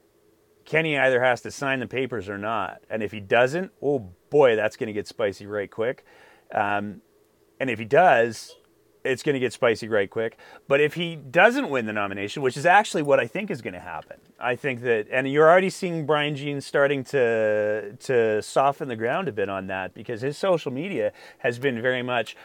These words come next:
"I've heard from so many people who tried to buy memberships and it didn't work, and I've heard from so many people about the system failing." That's not by accident. Um, and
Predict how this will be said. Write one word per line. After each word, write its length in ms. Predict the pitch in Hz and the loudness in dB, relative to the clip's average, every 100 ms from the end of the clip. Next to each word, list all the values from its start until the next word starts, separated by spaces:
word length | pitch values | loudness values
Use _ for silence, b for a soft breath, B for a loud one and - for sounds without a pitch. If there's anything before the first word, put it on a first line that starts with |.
| B | B
"I've 200 | - 143 | 0 0
heard 300 | - 147 156 | 0 -2 -2
from 220 | 151 147 131 | -2 -8 -8
so 260 | - 151 | -4 -2
many 300 | 147 139 143 | -2 -4 -8
people 340 | 127 156 - 120 | -10 -12 -10 -10
who 140 | 127 | -10
tried 340 | - 135 135 | -4 0 0
to 60 | 131 | -2
buy 200 | 120 127 | -2 -2
memberships 600 | 120 120 123 - 127 - | -2 -6 -6 -8 -10 -10
and 80 | 127 | -8
it 140 | 123 | -8
didn't 280 | 101 131 139 | -8 -8 -8
work, 300 | 104 117 117 | -2 0 0
and 100 | 120 | -4
I've 140 | 123 117 | -6 -8
heard 360 | - 143 165 | -4 -2 -2
from 140 | - 143 | -4 -10
so 200 | - 135 | -6 -6
many 180 | 143 | -6
people 420 | 127 143 147 147 135 | -8 -10 -8 -4 -2
about 300 | 117 120 - B B B | 0 -2 -2 B B B
the 80 | 123 | -12
system 460 | - 139 - 135 | -8 -8 -8 -14
failing." 480 | - 131 135 117 98 - b b | -4 -2 0 -2 -6 -12 b b
That's 320 | - 135 - | -4 -4 -6
not 340 | 139 117 110 104 | -6 -2 -2 -4
by 220 | 104 104 | -6 -6
accident. 800 | 71 67 87 - 98 98 101 - _ _ | -6 -6 -8 -10 -14 -12 -14 -18 _ _
Um, 720 | - 104 101 101 104 104 104 95 _ _ - | -8 -6 -4 -6 -6 -10 -14 -18 _ _ -8
and 720 | 151 131 123 120 123 120 117 | -4 -2 -2 -2 -4 -8 -10